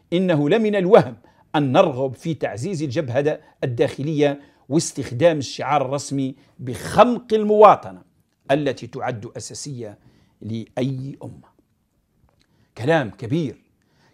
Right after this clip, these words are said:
كلام يعطي صورة قاتمة على سمعة الدولة الجزائرية.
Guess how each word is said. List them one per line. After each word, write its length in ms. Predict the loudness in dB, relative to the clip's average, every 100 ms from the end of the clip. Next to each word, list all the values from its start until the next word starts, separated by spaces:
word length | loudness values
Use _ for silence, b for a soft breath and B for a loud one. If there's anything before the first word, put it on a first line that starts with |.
| -8
كلام 560 | 2 4 4 0 -6 -8
يعطي 440 | 0 0 0 -12 -12
صورة 460 | -4 -2 0 -2
قاتمة 640 | -6 4 8 8 6 -6 -12
على 260 | -16 -18 -14
سمعة 380 | -12 -12 -12 -20
الدولة 360 | -18 -16 -16 -16
الجزائرية. 600 | -18 -18 -18 -18 -20